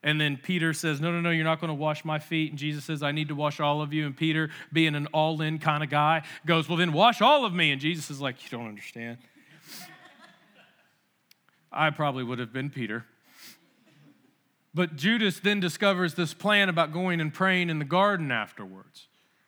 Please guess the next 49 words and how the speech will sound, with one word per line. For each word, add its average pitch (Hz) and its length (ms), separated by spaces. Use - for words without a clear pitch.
to 156 100
which 156 240
Judas, 156 340
the 139 80
light 180 260
bulb 131 240
goes 120 240
off. 107 180
"Well, 131 100
wait 160 140
a - 20
second. 110 320
If - 120
he's, 190 440
if - 160
we're 147 80
about 156 240
to 131 60
go 127 240
and 107 160
pray 131 380
and 104 140
it's 101 160
dark 131 480
and 104 100
there's 104 160
nobody 135 400
there, 123 200
there's 104 140
not 123 120
gonna 120 120
be 120 120
any 110 100
crowds 143 460
in 123 80
the 117 60
garden 123 360
of 113 80
Gethsem-, 156 540
Gethsemane, 160 520
I 185 120
can 165 180
get, 127 260
oh, 156 240
I - 100
can 151 240
let 127 180
them 101 260
know. 165 300